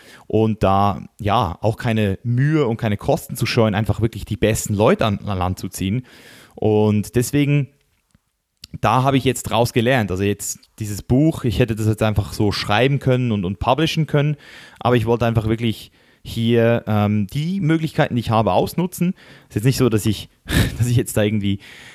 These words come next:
eine krasse Marketing-Agency, ähm, angestellt habe für mehrere Millionen, aber ich habe schon ein paar richtig gute Leute gefunden, die mir jetzt hier auch ein paar richtig wichtige Informationen gegeben haben. Und diese Informationen, das ist das, was, glaub ich, die meisten Leute,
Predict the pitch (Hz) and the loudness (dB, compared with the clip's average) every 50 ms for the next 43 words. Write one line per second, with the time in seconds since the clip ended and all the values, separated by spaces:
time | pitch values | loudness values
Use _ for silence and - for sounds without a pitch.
0 | - - 117 107 - - 117 110 110 - 117 107 104 104 104 147 - - 143 143 | -6 -2 -2 0 2 2 2 2 2 2 2 2 4 4 2 2 2 2 0 0
1 | 135 104 82 117 123 120 127 117 101 113 120 120 117 107 113 113 113 117 104 98 | 0 2 2 0 2 2 0 0 0 -2 -2 -2 0 0 0 -2 -2 -4 -4 -2
2 | 110 120 117 - - - 113 110 - 113 110 107 - - 107 110 107 110 107 98 | -2 -2 -2 -2 0 0 0 2 2 2 0 0 0 0 0 2 2 2 2 2
3 | 107 110 104 101 101 107 110 113 117 120 117 - - - - - - - - - | 2 2 2 2 2 2 2 2 2 0 -2 -4 -10 -16 -20 -20 -20 -8 -4 -2
4 | 101 110 110 117 107 - - 139 131 117 - - 101 95 104 120 - - 123 - | 0 0 0 0 0 0 0 0 0 0 0 0 0 0 0 0 -2 -4 -8 -10
5 | - 131 - 175 156 151 160 175 - 123 110 104 - 101 98 - - 98 92 98 | -10 -4 0 0 2 2 2 2 0 0 -2 0 0 0 0 0 -2 -2 0 2
6 | 101 107 107 - - - - 107 104 90 90 98 95 - - - - - - - | 2 2 2 0 -4 -6 -2 0 0 2 2 0 -2 -2 -6 -12 -16 -20 -20 -20
7 | - - _ - 110 - - 104 95 95 98 110 - - 127 117 - - - _ | -20 -20 _ -10 -6 0 2 2 2 2 2 -2 -2 -4 -8 -10 -10 -12 -20 _
8 | _ _ _ _ - 92 101 123 113 - - 113 117 117 113 131 127 120 - - | _ _ _ _ -4 -2 0 0 0 0 0 2 2 2 4 2 2 0 0 0
9 | 143 156 165 156 110 92 95 92 82 80 80 78 76 82 98 101 120 107 120 131 | 0 2 2 2 0 0 -2 -4 -4 -4 -4 -6 -6 -6 -6 -4 -2 0 0 2
10 | 131 123 131 127 123 120 - - - 180 190 220 220 202 - 170 156 160 139 - | 2 2 4 2 2 0 0 -2 0 2 2 2 2 2 2 0 0 0 0 0
11 | 147 143 143 - 139 123 - - 120 120 120 - - 107 104 101 113 147 160 - | 0 0 0 0 -4 -4 -2 0 0 0 0 -2 -2 -2 0 0 0 0 -2 -2
12 | - 160 143 131 127 139 147 - 151 151 147 | -2 0 2 2 2 2 2 2 2 0 0